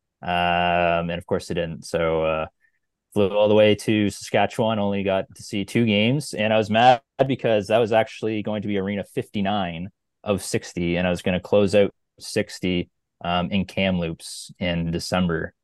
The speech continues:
Um, so I ended up having to fly all the way back to Saskatchewan, um, this past March just to knock off, um, that one rink in Regina. Actually ended up seeing a three and three,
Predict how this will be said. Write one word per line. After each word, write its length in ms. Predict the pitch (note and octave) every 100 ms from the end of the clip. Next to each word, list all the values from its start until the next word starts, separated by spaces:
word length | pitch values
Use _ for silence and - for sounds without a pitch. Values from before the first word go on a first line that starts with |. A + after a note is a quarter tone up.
| _ _ _ -
Um, 380 | E2 E2 E2 E2
so 120 | G2
I 60 |
ended 200 | G2 G2+
up 180 | G2 - _ _ -
having 440 | F#2+ F#2+ G2 F#2+
to 60 | F2+
fly 380 | - F#2+ F#2
all 240 | F2+ F2+ G2
the 60 |
way 120 | F#2+ F2+
back 300 | F2+ E2+ - _
to 220 | - F2+ F2
Saskatchewan, 960 | - - F2 E2+ - E2 D#2+ D#2+ D#2+ - _
um, 400 | F2 E2+ E2+ E2
this 180 | E2+ F2
past 340 | - E2+ D#2+ -
March 500 | E2+ E2 - - - _ _ _
just 500 | - F#2 F2 - -
to 100 | F#2
knock 300 | E2+ E2+ E2+
off, 340 | E2 E2 - - -
um, 460 | E2+ E2+ E2 E2+ G#2 _
that 180 | F2+ E2
one 220 | E2+ E2+
rink 240 | E2+ E2+
in 60 | F2
Regina. 400 | E2 E2 F2 F2 _ -
Actually 240 | A2 B2
ended 160 | A#2 A2+
up 80 | A2
seeing 240 | A#2 G2+
a 40 |
three 200 | F#2 A2
and 100 | G2
three, 320 | - F#2+ F2